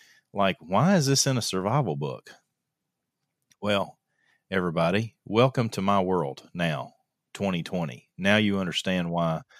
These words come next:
survival involves self-defense. You know, we sit and watch these idiots, uh, bring harm and maim other humans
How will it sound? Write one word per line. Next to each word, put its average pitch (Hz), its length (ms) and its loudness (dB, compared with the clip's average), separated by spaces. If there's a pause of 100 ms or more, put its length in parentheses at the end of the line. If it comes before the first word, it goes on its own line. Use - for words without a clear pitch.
(220)
survival 92 880 4
involves 90 520 2
self-defense. - 720 -4
You 85 120 -8
know, 85 180 -4
we 87 140 -6
sit 113 320 4
and 90 120 -4
watch 95 280 0
these 82 300 -4
idiots, 92 560 0 (600)
uh, 87 340 -4
bring 98 840 0
harm 107 560 0
and 87 160 -2
maim 98 340 2
other 87 240 0
humans 87 600 -2